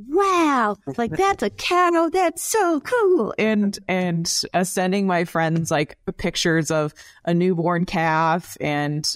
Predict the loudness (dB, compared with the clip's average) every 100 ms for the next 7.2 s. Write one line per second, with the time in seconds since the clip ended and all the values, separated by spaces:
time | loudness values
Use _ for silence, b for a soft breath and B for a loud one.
0 | -2 0 0 -2 -6 -12 _ -20 b b
1 | -4 -4 -2 0 0 0 -2 0 0 0
2 | -2 -2 -2 0 0 -2 -4 -2 0 2
3 | 2 0 0 0 0 B B B B -2
4 | 0 -2 -6 -12 _ _ _ _ -2 0
5 | 2 0 -2 -2 0 0 -2 -2 0 0
6 | 0 0 0 0 -2 0 0 -2 -2 -4
7 | -4 -8